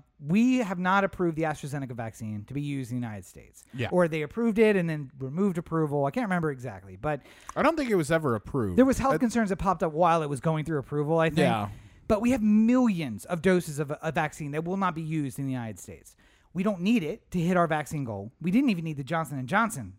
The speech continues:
Speaker 1: to hit the vaccine goal, even though they're pushing that back out now. Um, and there are places in the world, like India, that are really looking and saying,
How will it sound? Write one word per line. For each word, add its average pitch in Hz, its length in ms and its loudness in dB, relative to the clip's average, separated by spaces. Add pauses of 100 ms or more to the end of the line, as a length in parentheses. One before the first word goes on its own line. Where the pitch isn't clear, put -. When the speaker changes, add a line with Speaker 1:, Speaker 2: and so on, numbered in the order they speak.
(120)
Speaker 1:
to 165 80 -4
hit 147 160 -4
the 143 40 -8
vaccine 123 360 -8
goal, 95 260 -18 (340)
even 180 160 -2
though 160 120 -2
they're 143 100 -4
pushing 175 300 -4
that 135 100 -2
back 120 220 -6
out 95 180 -10
now. 80 180 -20 (440)
Um, 160 340 -2 (560)
and 220 260 2 (460)
there 269 220 4
are 359 40 2
places 294 440 0
in 220 80 4
the 208 80 4
world, 170 400 4 (100)
like 208 300 0
India, 160 420 -2 (160)
that 202 140 4
are 214 60 6
really 269 280 2
looking 220 320 2
and 190 80 0
saying, 165 380 0